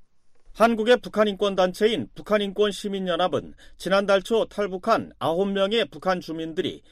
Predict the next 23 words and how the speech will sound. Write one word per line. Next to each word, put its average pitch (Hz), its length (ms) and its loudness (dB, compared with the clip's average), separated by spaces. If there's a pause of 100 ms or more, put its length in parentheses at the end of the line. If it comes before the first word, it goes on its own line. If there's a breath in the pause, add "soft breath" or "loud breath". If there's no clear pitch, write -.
(120)
중국 202 320 2
공안에 185 340 2
의해 190 420 2
북송될 202 580 -4
위기에 170 340 -6
처해 190 300 -4
있다고 151 320 -4
밝혔습니다. 127 680 -6 (760)
특히 220 280 -2
이들 190 200 2
가운데는 185 600 2 (240 soft breath)
한 220 160 0
살짜리 208 460 2
남자 180 340 2
아기와 160 440 -2 (180)
십 - 240 -8
대 233 100 4
청소년 214 560 -2
한 190 220 -6
명이 180 360 -2
포함된 190 460 -4
것으로 151 300 -2
알려졌습니다. 127 840 -4